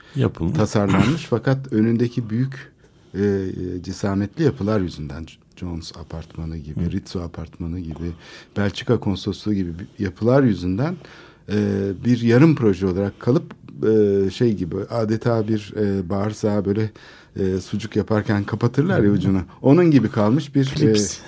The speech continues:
Speaker 2: klipslenmiş. Aynı şey Vali Konağı için söylenebilir. Yakın
Speaker 1: Hı.
Speaker 2: bir zamana kadar aslında o iniş rampası da o kadar, e, geniş bir yol değildi. Hala da değil. Ama, e, vali konağında karşıya Balmumcu tarafına doğru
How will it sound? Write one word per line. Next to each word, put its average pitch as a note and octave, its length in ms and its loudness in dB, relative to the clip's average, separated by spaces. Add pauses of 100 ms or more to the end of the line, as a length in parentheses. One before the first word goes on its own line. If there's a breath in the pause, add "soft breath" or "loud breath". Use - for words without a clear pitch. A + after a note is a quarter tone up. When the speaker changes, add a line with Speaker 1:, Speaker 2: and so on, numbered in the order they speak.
(140)
Speaker 2:
klipslenmiş. G#2 720 2 (440 loud breath)
Aynı F#3 220 0
şey D#3+ 220 0
Vali B2+ 260 4
Konağı G2+ 320 2
için F2+ 240 -6
söylenebilir. G2+ 600 2
Yakın C3 300 2
Speaker 1:
Hı. B2+ 40 8
Speaker 2:
bir A#2 60 2
zamana A2 380 0
kadar G#2 300 -2
aslında G#2 340 -2
o G2+ 120 0
iniş A2 360 -2
rampası G#2 460 -2
da G#2 60 0
o G2+ 80 -2
kadar, F#2+ 460 -4 (100)
e, F#2 360 -4
geniş G2 400 -4
bir G#2 60 0
yol G2 220 2
değildi. D3 440 -2 (360 loud breath)
Hala A2 400 2
da E2+ 160 -6
değil. D#3+ 180 0 (480 loud breath)
Ama, A2+ 400 2
e, G2+ 300 0 (160)
vali B2 260 2
konağında D3+ 460 0
karşıya B2+ 600 -2
Balmumcu G#2+ 520 2
tarafına F2+ 520 -4
doğru F2+ 380 -2